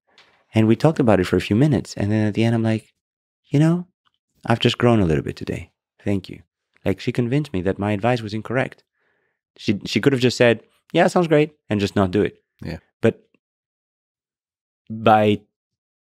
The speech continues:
Speaker 1: constantly teaching my students and teaching my mentees that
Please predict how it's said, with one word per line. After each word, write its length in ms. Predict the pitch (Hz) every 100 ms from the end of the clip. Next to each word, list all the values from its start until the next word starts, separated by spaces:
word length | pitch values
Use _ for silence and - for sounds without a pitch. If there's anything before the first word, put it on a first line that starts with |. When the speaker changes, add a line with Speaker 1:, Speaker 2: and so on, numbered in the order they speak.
| _ _ _ -
Speaker 1:
constantly 520 | - 143 - 135 104
teaching 380 | - 117 - 110
my 120 | 104
students 440 | - - 110 92
and 180 | 90 87 -
teaching 280 | 110 -
my 140 | 101 95
mentees 600 | 92 87 - 110 90 82
that 280 | 90 87